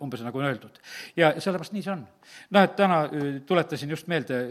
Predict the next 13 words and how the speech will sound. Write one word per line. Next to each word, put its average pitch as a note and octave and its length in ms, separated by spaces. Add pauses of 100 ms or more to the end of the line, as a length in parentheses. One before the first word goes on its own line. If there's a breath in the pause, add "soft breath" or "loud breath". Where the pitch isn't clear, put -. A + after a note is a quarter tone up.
(260)
eile D3+ 200
hommikul C#3 240
kirjutasin C3+ 500
üldse C3 260
Aafrika C3 280
nimi C#3 220 (300)
meelde, C3 320
riigi C3 240
nimi C3+ 200
meelde. B2+ 320 (200 loud breath)
Uganda D3 320
oli A2 160
see. G#2 160